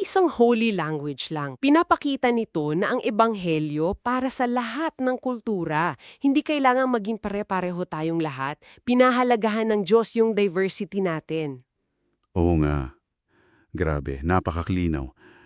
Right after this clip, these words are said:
Speaker 2: Mula kay Jesus, kay Pablo, sa Pentecostes, yung pag-angkop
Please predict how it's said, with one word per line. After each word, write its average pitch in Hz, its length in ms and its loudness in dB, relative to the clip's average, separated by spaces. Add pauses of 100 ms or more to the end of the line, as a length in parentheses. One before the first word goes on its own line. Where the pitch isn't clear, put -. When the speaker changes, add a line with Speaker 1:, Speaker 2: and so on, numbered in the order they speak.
(180)
Speaker 2:
Mula 104 240 6
kay 95 160 2
Jesus, 135 640 0
kay 82 160 0
Pablo, 113 560 2
sa 113 160 -2
Pentecostes, 113 960 0 (560)
yung 165 160 6
pag-angkop 160 480 4